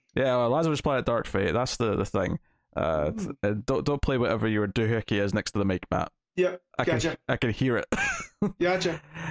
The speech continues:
Speaker 1: Uh, number two is Batman Beyond the White Knight. Uh, number three is Danger Street, so not too
Speaker 2: Oh,
Speaker 1: bad.
Speaker 2: yeah.
Speaker 1: Number four is Wildcats, issue four. Number five is Swamp Thing Green Hell.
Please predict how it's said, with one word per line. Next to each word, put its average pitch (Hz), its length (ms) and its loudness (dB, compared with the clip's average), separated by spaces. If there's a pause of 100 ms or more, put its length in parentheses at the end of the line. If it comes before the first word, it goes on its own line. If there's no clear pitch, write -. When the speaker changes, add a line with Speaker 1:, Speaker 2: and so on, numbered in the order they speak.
Speaker 1:
Uh, 147 580 2
number 196 220 0
two - 200 0
is 160 100 0
Batman 139 800 0
Beyond 123 240 2
the 123 60 0
White 110 200 2
Knight. 101 260 0 (580)
Uh, 101 300 2
number 131 300 2
three 156 360 0
is 139 120 2
Danger 113 300 2
Street, - 440 -2
so 240 160 -2
not 403 220 0
too 175 140 0
Speaker 2:
Oh, - 40 -2
Speaker 1:
bad. - 380 0 (280)
Speaker 2:
yeah. 220 200 0 (240)
Speaker 1:
Number 151 280 2
four 147 280 0
is 131 120 -2
Wildcats, 135 920 0 (340)
issue 139 220 0
four. 156 380 0 (340)
Number 135 260 2
five 143 320 2
is 131 80 0
Swamp 139 340 0
Thing 131 260 0
Green 120 220 2
Hell. 110 460 2